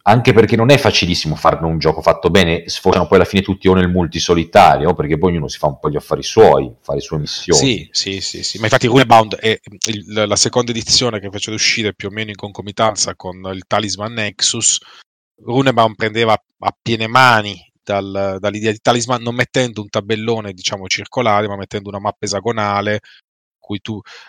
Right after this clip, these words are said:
Speaker 2: avevi la possibilità di muoverti come volevi, però l'idea era sempre quella di, eh, di tirare su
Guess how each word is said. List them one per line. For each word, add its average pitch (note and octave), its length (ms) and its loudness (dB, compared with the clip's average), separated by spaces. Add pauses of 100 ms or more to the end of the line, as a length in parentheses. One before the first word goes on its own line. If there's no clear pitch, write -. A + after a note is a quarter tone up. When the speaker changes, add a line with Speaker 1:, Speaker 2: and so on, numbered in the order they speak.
Speaker 2:
avevi G2 600 -4
la G2 140 -4
possibilità G#2 440 -2
di G2+ 100 -4
muoverti G2+ 380 -6
come G#2 200 -16
volevi, A2+ 340 0
però A2 240 2 (400)
l'idea A2 240 2
era A2 100 4
sempre A2 300 -2
quella G#2+ 340 0
di, F#2+ 160 -12 (220)
eh, E2+ 560 -14 (760)
di G#2+ 120 -12
tirare A2 320 -4
su A#2 460 -2